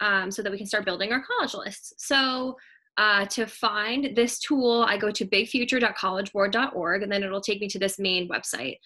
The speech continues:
There are two ways we're gonna talk about using this tool today. The first one is using the different filter settings to help us create a curated list based on our interests. And then the second one is researching schools using the search tool based on schools that we've already heard of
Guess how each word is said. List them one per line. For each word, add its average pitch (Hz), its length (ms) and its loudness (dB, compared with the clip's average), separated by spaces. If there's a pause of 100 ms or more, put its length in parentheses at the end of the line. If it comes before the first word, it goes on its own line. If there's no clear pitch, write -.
(360)
There 226 160 6
are - 20 2
two 302 300 2
ways 285 220 4
we're 262 80 -2
gonna 247 120 2
talk 233 240 2
about 214 200 0
using 208 260 -2
this 196 160 -4
tool - 240 -6
today. 190 380 -2
The 196 80 -8
first 208 340 0
one 220 320 0
is 196 320 2
using 220 260 2
the 214 100 0
different 202 280 -4
filter 226 300 0
settings 285 380 -4
to 240 60 -2
help 202 280 -2
us 190 200 -2
create 196 320 -2
a 190 40 -4
curated 196 560 -2
list 226 320 -2
based 202 200 -4
on 196 120 -4
our 185 180 0
interests. 285 560 -8 (320)
And 240 100 4
then 240 80 4
the 240 80 4
second 269 320 0
one 269 160 -4
is 226 220 0 (100)
researching 262 560 0
schools 214 400 -4
using 196 240 -4
the 190 80 -4
search 196 380 -6
tool 190 340 -2
based 190 380 0
on 180 380 0
schools 180 340 -4
that 180 80 0
we've 190 140 0
already 175 260 0
heard 165 220 -4
of 180 80 -6